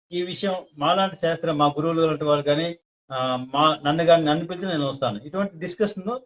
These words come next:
శాస్త్రబద్ధంగా జరగాలి. చర్చలు, వేదికలు, వేదికల్లో జరగాలి. ఎందుకంటే టీవీ మాధ్యమాల్లో ఒకసారి ప్రసారం అయితే కొన్ని లక్షల మంది చూస్తారు.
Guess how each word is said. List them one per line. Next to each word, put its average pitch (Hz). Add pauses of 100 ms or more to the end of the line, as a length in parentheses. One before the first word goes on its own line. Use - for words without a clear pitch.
(300)
శాస్త్రబద్ధంగా 202
జరగాలి. 131 (420)
చర్చలు, 165
వేదికలు, 151
వేదికల్లో 156
జరగాలి. 120 (280)
ఎందుకంటే 202
టీవీ 214
మాధ్యమాల్లో 165
ఒకసారి 170
ప్రసారం 143
అయితే 160 (200)
కొన్ని 170
లక్షల 151
మంది 202
చూస్తారు. 143